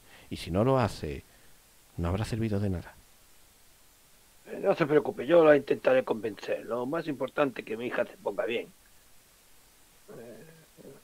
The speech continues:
Speaker 2: sí, sí, sí. Eh, si necesita, yo ya soy viejo, si necesita un sacrificio, bueno.
Speaker 1: No es cuestión de sacrificio. Los Loas luego se cobran sus deudas de otra manera.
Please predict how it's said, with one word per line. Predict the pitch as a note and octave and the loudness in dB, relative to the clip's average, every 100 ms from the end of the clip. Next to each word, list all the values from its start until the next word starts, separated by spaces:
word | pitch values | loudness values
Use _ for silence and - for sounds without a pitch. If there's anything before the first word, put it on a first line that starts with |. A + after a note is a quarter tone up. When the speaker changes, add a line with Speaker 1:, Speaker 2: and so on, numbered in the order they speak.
| - - - - - _ - - - - G3+ - | -20 -20 -20 -20 -20 _ -20 -20 -20 -18 -16 -8
Speaker 2:
sí, | G#3 - - | -8 -8 -12
sí, | - - - | -14 -14 -14
sí. | - - - - - - - - - _ _ - | -14 -14 -18 -20 -20 -20 -20 -20 -20 _ _ -18
Eh, | G#2 - | -18 -12
si | A2+ A2 | -8 -8
necesita, | G#2 G#2+ - D3 A#2+ G2+ F#2 - - | -8 -6 -2 0 4 2 2 -6 -6
yo | F3+ | -2
ya | C3 | -2
soy | - A2 | 0 -4
viejo, | F#2 F#2 - G2+ G#2+ | -4 -10 -8 -8 -10
si | - A#2+ | -12 -10
necesita | A2 A#2+ A2+ A#2 - G#2 F2+ E2+ - | -8 -8 -12 -10 -4 -2 -2 -6 -10
un | G3+ - | -14 -8
sacrificio, | - - - C#3+ - A#2 | -8 -8 -10 -8 -8 -8
bueno. | C3 G#2+ - - - - - - - - - - _ - - - - - | -8 -8 -12 -20 -16 -16 -16 -20 -20 -20 -20 -20 _ -20 -20 -20 -16 -2
Speaker 1:
No | G2+ A2+ A2+ | 4 6 6
es | G#2 | 4
cuestión | - F#2+ A2+ G2+ | -2 -2 0 0
de | F#2 | 0
sacrificio. | G2+ - F#2+ G#2+ - F2 G#2 - - _ - | -4 -6 -6 -8 -6 -8 -8 -14 -20 _ 2
Los | G#2+ G#2+ | 2 6
Loas | C#3 C3+ A2 | 6 8 6
luego | A#2 A2+ G#2+ | 6 4 2
se | G#2+ | 0
cobran | - A2+ F#2+ F2+ E2+ | 2 2 2 0 -2
sus | - F2+ E2+ - | -4 -4 -6 -4
deudas | G#2 A2+ F2 D#2+ D#2 | -2 0 -2 -4 -6
de | - F2 | -8 -4
otra | F2+ F2+ | -4 -4
manera. | F2 F2+ F#2 E2+ | -2 -2 -2 -4